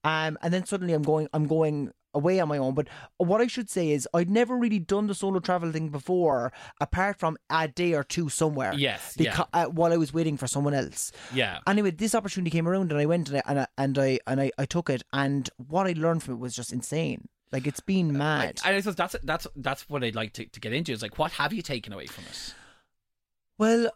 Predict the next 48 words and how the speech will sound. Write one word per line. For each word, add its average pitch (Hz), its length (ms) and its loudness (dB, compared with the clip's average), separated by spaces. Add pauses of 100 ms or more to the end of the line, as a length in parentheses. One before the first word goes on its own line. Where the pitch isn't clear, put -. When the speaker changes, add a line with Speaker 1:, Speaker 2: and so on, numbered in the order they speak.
(840)
Speaker 1:
first 240 300 -2
of 233 100 -6
all, 254 320 2
that 165 120 2
I 175 60 2
could 196 240 0
do 131 180 -2
it. - 300 -8
Speaker 2:
Yeah. 123 300 0
Speaker 1:
That 185 180 2
was 208 120 -2
the 185 80 -12
thing. 160 240 0
Like, 127 160 2
I, 143 180 2
I 165 100 6
saw 247 260 2
it 247 60 2
as 202 100 -2
a 185 40 -4
bit 208 100 0
of 180 80 -2
a 185 40 0
challenge 165 460 -2
previous 170 460 -2
to 165 80 -6
this, 180 260 -2
right? 156 140 2
And 156 120 -2
I 151 60 2
was 143 80 2
like, 135 140 0
"Would, 170 200 2
w-, 160 200 -4
am 175 160 2
I 185 60 2
gonna 185 200 0
go 190 120 2
over? 185 100 4
Am 139 80 0
I 131 40 2
gonna 127 220 2
bottle 143 340 2
it 117 80 -6
now? 135 200 -2
Am 123 100 -2
I 127 60 -2
go-, 120 120 -8